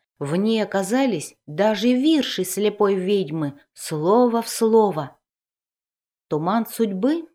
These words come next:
все еще действовал, пока Гаркл, ибо ни он и никто другой не вписывал в книгу ни единого слова. Волшебное заклинание само записывало все события.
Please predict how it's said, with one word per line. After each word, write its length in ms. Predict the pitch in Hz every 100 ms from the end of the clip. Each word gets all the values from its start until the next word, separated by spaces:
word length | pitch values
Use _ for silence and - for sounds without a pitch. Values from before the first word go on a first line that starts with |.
| _
все 300 | - - 202
еще 320 | 285 285 -
действовал, 720 | 233 220 208 185 - 175 170 165
пока 320 | 160 175 160
Гаркл, 640 | 147 175 233 240 233 220 220 - _ -
ибо 260 | 196 185
ни 160 | 185 180
он 480 | 170 185 220 226 196
и 120 | -
никто 340 | 208 208 - 262
другой 420 | 214 202 202 262
не 180 | 269 285
вписывал 600 | - 277 240 - 175 170
в 100 | 170
книгу 380 | 190 202 226 226
ни 320 | 214 208 190
единого 400 | 160 202 202 196
слова. 600 | 190 208 196 180 151 131 _ _ _ _ _ -
Волшебное 720 | 139 151 - 214 214 202 196
заклинание 960 | 190 196 202 208 240 262 220 180 139 - -
само 460 | - - 240 277 302
записывало 680 | 190 185 214 214 220 208 208
все 260 | 202 208 208
события. 720 | 214 190 214 196 165 143